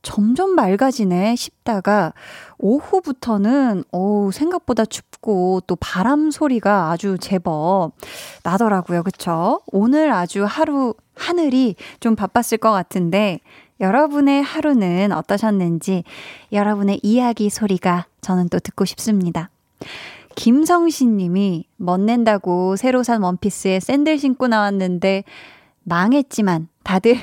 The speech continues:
<laughs> 블링블링하다고 어울린다 해서 기분 좋았어요." 라고. 아, 오늘이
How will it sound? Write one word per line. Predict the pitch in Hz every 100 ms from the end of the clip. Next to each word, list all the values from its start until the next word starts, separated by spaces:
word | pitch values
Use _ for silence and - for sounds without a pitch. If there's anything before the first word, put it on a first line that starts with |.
| -
<laughs> | -
블링블링하다고 | 220 233 254 240 226 226 226 226 196 190 208 208 -
어울린다 | 202 226 240 226 208 196
해서 | 190 208
기분 | - - 254 302
좋았어요." | 262 240 208 - 190 185 190 185 175
라고. | 190 190 190 185 262 330 339 330 311 277 - - - _ -
아, | 214 220 220 214 208 202 190 196 196 196
오늘이 | 220 240 285 269 262